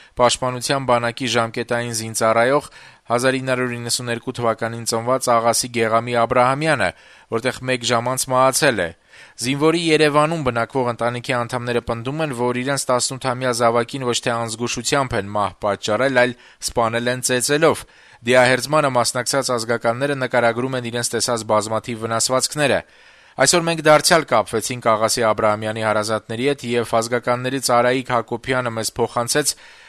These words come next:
թե այս պահին իրենք նորություն չունեն և սպասում են նախաքննության ավարտին։ Հիշեցնենք, Ազատություն ռադիոկայանին Աղասի Աբրահամյանի մայրը՝ Գայանե Աբրահամյանը, փոխանցել է, որ զորամասից իրենց սկզբում այլ լուր էին հաղորդել, ասելով, թե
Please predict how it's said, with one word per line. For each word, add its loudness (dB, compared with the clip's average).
թե 2
այս 6
պահին 2
իրենք -4
նորություն -2
չունեն 0
և -6
սպասում -2
են -6
նախաքննության -4
ավարտին։ 0
Հիշեցնենք, 2
Ազատություն 0
ռադիոկայանին 2
Աղասի 2
Աբրահամյանի 2
մայրը՝ 2
Գայանե 0
Աբրահամյանը, 0
փոխանցել -2
է, 2
որ 0
զորամասից 2
իրենց -2
սկզբում -4
այլ 2
լուր 2
էին -2
հաղորդել, -4
ասելով, -2
թե -6